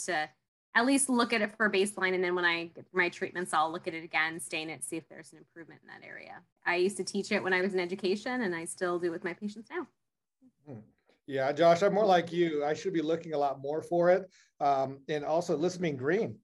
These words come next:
Speaker 2: you know, that's a lot of those patients that you just mentioned, uh, just ocular surface disease. They may not, uh, you know, they're feeling horrible, but, you know, if we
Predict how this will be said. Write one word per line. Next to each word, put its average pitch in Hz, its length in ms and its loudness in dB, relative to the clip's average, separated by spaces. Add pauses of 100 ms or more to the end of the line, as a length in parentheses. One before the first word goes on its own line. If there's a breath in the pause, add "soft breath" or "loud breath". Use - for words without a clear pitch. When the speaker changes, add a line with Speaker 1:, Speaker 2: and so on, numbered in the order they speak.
(120)
Speaker 2:
you 151 100 -4
know, 139 280 -2
that's 160 400 -2 (120)
a 156 100 -4
lot 151 180 4
of 160 60 6
those 165 140 0
patients 180 380 -2
that 147 120 -2
you 139 80 -10
just 147 240 -8
mentioned, 151 440 -6 (480 soft breath)
uh, 135 160 0
just 151 280 -8 (280)
ocular 151 420 -2
surface 196 420 -6
disease. 139 500 -8
They 151 140 -4
may 156 160 -4
not, 151 240 -4 (420 soft breath)
uh, 143 220 -4 (120)
you 151 140 -10
know, 127 60 -10
they're 123 180 -10
feeling 165 580 -4
horrible, 151 540 -2
but, 143 240 -4 (300)
you 143 120 -12
know, 135 240 -8
if 143 140 -18
we 139 140 -8